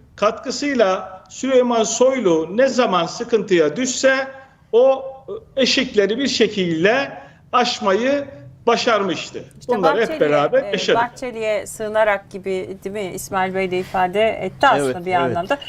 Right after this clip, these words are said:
Speaker 2: Mehmet Bey de söyledi
Speaker 1: Evet.
Speaker 2: M H P içindeki o klikler diye. Onu kastediyorsunuz
Speaker 1: Evet.
Speaker 2: anladığım.
Speaker 1: Tabii, tabii.
Speaker 2: Hmm.
Speaker 1: Bugün Ankara'daki ulaşılmış gücün etrafındaki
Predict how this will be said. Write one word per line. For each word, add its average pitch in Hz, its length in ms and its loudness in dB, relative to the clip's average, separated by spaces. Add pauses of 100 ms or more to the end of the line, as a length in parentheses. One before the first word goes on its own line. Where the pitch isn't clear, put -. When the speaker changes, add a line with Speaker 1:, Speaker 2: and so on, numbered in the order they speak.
(140)
Speaker 2:
Mehmet 247 320 2
Bey 247 160 2
de 240 80 4
söyledi 226 240 6
Speaker 1:
Evet. 208 120 -4
Speaker 2:
M 196 100 -8
H 196 100 -6
P 214 80 -6
içindeki 180 440 -12
o 175 60 -10
klikler 165 600 -6
diye. 170 200 -8 (920)
Onu 294 220 2
kastediyorsunuz 208 760 2
Speaker 1:
Evet. 165 120 -16
Speaker 2:
anladığım. 156 520 -14 (640)
Speaker 1:
Tabii, 214 380 2
tabii. 190 340 2 (220)
Speaker 2:
Hmm. 190 240 -6
Speaker 1:
Bugün 262 420 4 (120)
Ankara'daki 220 960 2 (480)
ulaşılmış 240 720 0
gücün 214 400 2
etrafındaki 208 1160 2